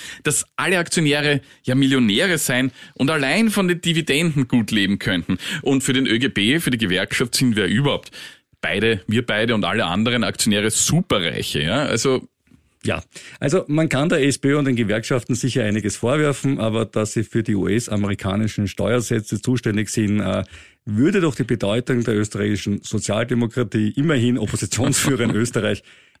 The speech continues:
Speaker 2: leicht verzerrt
Speaker 1: Ja, ich
Speaker 2: darstellen.
Speaker 1: wollte nur damit zum Ausdruck
Speaker 2: Ich wollte
Speaker 1: bringen,
Speaker 2: das,
Speaker 1: wie
Speaker 2: ja.
Speaker 1: viel übrig bleibt, ja, Herr
Speaker 2: Ich wollte
Speaker 1: Leichtfried.
Speaker 2: zum Ausdruck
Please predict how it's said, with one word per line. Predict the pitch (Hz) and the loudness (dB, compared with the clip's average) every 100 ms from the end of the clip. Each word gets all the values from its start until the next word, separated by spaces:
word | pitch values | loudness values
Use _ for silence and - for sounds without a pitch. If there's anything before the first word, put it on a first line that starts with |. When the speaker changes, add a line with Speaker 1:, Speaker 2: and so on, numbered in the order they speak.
| - | -4
Speaker 2:
leicht | 135 147 156 165 139 - - | 0 0 2 0 0 -6 -14
verzerrt | - 123 - 120 101 117 | -2 -2 2 2 2 0
Speaker 1:
Ja, | |
ich | 113 127 | 0 2
Speaker 2:
darstellen. | 127 117 | 0 2
Speaker 1:
wollte | 135 131 135 | 2 2 2
nur | 135 | 2
damit | 123 127 123 - 180 - - | 4 2 0 -2 -6 -6 -8
zum | - 135 | -2 0
Ausdruck | 110 113 - | 0 0 2
Speaker 2:
Ich | |
wollte | 101 123 | 2 2
Speaker 1:
bringen, | 127 127 | 2 2
Speaker 2:
das, | |
Speaker 1:
wie | 120 | 0
Speaker 2:
ja. | 90 | 2
Speaker 1:
viel | 113 | 2
übrig | 110 101 101 - | 2 2 0 -2
bleibt, | 82 76 92 | -4 -2 0
ja, | 123 | 0
Herr | 147 127 | 2 2
Speaker 2:
Ich | |
wollte | 131 113 160 | 2 0 0
Speaker 1:
Leichtfried. | - 156 - | 0 -2 -2
Speaker 2:
zum | - | -2
Ausdruck | 123 127 156 - | -2 -2 -2 -4